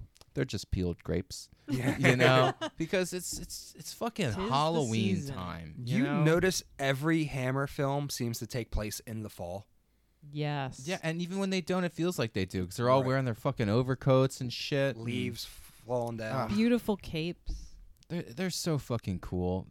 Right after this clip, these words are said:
Speaker 1: And, like, and, and not just the sets, but the fucking wardrobes that they're wearing are so cool. Peter Cushing especially.
Speaker 3: Yeah.
Speaker 1: This
Speaker 2: He's
Speaker 1: guy, he's so
Speaker 2: always,
Speaker 1: sharp. He's such a
Speaker 2: yeah,
Speaker 1: sharp dresser.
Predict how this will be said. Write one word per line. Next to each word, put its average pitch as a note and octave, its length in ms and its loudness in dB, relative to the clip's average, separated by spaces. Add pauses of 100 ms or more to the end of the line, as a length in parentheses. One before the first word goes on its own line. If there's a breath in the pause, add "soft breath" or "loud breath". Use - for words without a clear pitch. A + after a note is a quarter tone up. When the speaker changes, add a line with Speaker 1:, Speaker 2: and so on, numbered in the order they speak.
Speaker 1:
And, D#3+ 200 0
like, D#3+ 360 -2 (380)
and, F#3 220 -8
and G#3+ 140 -8
not C4 140 -4
just A3 220 -4
the C#3 80 -4
sets, C#3+ 380 0
but - 180 -8
the - 100 -10
fucking - 640 -12
wardrobes B2 640 0
that B2+ 100 -12
they're B2 160 -4
wearing A#2 360 -2
are G2+ 80 -2
so A#2+ 260 -4
cool. - 220 -18 (340)
Peter D4 240 -4
Cushing - 480 -6
especially. - 640 -8 (280)
Speaker 3:
Yeah. F#3+ 400 0
Speaker 1:
This G3 100 0
Speaker 2:
He's F3+ 140 2
Speaker 1:
guy, A2+ 260 6
he's - 80 -4
so C#3 480 6
Speaker 2:
always, B2+ 160 6
Speaker 1:
sharp. G#2 480 4
He's D#3 140 -2
such C#3 100 0
a B2+ 40 2
Speaker 2:
yeah, A#2 240 2
Speaker 1:
sharp B2 300 6
dresser. B2 460 4